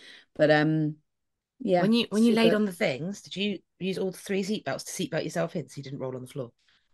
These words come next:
Speaker 1: No, I, um, I only did it when the seatbelt sign was switched off. Luckily, it was a nice, nice flight, nice flight. So yeah, there you go, little
Speaker 2: I've
Speaker 1: win.
Speaker 2: never had it. I just think it's
Speaker 1: Wow.
Speaker 2: amazing.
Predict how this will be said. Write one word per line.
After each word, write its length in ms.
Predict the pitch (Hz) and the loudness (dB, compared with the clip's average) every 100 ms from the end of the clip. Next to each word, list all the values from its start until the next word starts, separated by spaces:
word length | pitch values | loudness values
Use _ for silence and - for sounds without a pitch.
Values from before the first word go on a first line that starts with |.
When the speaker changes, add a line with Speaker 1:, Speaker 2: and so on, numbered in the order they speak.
| - | -6
Speaker 1:
No, 460 | 202 190 175 165 - | 4 8 10 8 6
I, 340 | 180 185 180 | 4 6 8
um, 420 | 175 180 180 180 185 | 8 6 4 0 0
I 180 | 180 180 | 4 6
only 200 | 190 185 | 8 4
did 140 | 180 | 0
it 80 | 180 | -2
when 80 | 165 | -2
the 60 | 165 | -2
seatbelt 340 | 185 - - | 0 0 -2
sign 220 | 175 165 | -2 -2
was 120 | 156 | -2
switched 300 | - - - - | -4 -8 -8 -4
off. 340 | 139 - - - | -4 -4 -8 -6
Luckily, 280 | 165 165 | -2 0
it 80 | 143 | 0
was 140 | - 151 | -2 -2
a 40 | |
nice, 380 | 151 143 - - - _ _ _ | 0 0 -4 -12 -18 _ _ _
nice 260 | 185 165 - | -6 -6 -8
flight, 400 | 151 135 - - - | -12 -12 -14 -16 -12
nice 180 | 151 - | -14 -14
flight. 240 | 135 - _ | -18 -18 _
So 100 | - | 6
yeah, 240 | 262 381 349 - _ - - - - | 8 10 8 6 _ -20 -20 -14 2
there 100 | 226 | 6
you 20 | |
go, 160 | 240 220 | 8 6
little 200 | 247 208 | 6 4
Speaker 2:
I've 60 | 208 | 6
Speaker 1:
win. 100 | 214 | 6
Speaker 2:
never 200 | 277 262 | 8 8
had 200 | 233 285 | 8 6
it. 180 | 165 120 - _ _ _ _ _ _ _ - | 4 -2 -6 _ _ _ _ _ _ _ -8
I 40 | |
just 160 | - - | -2 0
think 120 | 214 | 0
it's 100 | 170 | 2
Speaker 1:
Wow. 60 | 156 | 2
Speaker 2:
amazing. 460 | 202 226 151 127 | 4 4 2 -4